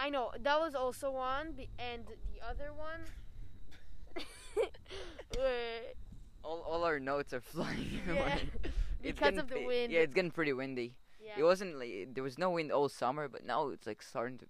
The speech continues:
Speaker 2: get really windy.
Speaker 1: Yeah. Um. Wait. So, what watch are you thinking?
Speaker 2: So I was thinking the two thirty-five. Co-
Speaker 1: Two thirty-five is a great watch. That's the one I told you to get at the start. You remember?
Speaker 2: Yeah, but it's, like, well,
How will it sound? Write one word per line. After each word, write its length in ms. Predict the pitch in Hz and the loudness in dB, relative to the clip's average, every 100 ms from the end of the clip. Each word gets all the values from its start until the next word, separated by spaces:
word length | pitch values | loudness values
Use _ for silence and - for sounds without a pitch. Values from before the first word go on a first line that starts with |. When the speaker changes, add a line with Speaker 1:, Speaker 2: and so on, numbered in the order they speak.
| 104 | -8
Speaker 2:
get 140 | 110 - | -8 -8
really 240 | 87 107 104 | -8 -8 -8
windy. 300 | 98 - - | -14 -18 -16
Speaker 1:
Yeah. 300 | 233 233 208 - - - - - | -8 -6 -6 -8 -18 -20 -20 -6
Um. 340 | 277 269 277 269 - - | 0 2 0 -4 -14 -4
Wait. 200 | 302 247 | 0 2
So, 260 | - 247 233 - - - - | 4 4 2 -6 -20 -20 -10
what 180 | 302 320 | 0 4
watch 220 | 330 - | 4 4
are 60 | 359 | -4
you 40 | 349 | -6
thinking? 340 | 359 349 359 359 - - - - - - - | -8 -8 -8 -10 -16 -20 -20 -20 -18 -18 -16
Speaker 2:
So 200 | - 180 | -4 2
I 160 | 180 | 4
was 160 | 202 196 | 4 2
thinking 360 | 180 165 160 | -6 -6 -4
the 80 | 143 - | -4 -2
two 120 | 143 139 | 0 2
thirty-five. 640 | 160 156 170 - 180 180 180 | 4 4 2 0 0 0 -6
Co- 80 | 339 | -4
Speaker 1:
Two 60 | 427 | -4
thirty-five 300 | 392 339 311 | -4 -4 -4
is 60 | 254 | -6
a 40 | |
great 380 | 196 233 240 220 | -10 -6 -6 -6
watch. 200 | 214 202 | -10 -10
That's 180 | 233 233 | -12 -10
the 120 | 277 | -8
one 140 | 262 254 | -6 -6
I 240 | 233 220 - - - - - | -8 -8 -12 -16 -18 -20 -12
told 200 | 226 220 | -12 -10
you 80 | 233 | -14
to 100 | 226 | -12
get 220 | 214 202 | -10 -12
at 80 | - | -14
the 60 | 190 | -18
start. 320 | - 214 180 | -14 -14 -12
You 80 | 185 | -14
remember? 320 | 196 208 262 - - - - | -14 -10 -10 -12 -18 -18 -12
Speaker 2:
Yeah, 400 | 135 143 135 131 | -2 4 6 6
but 160 | 139 | 4
it's, 160 | 160 - | 0 -4
like, 320 | 190 - - - | -6 -6 -8 -2
well, 140 | 147 | -2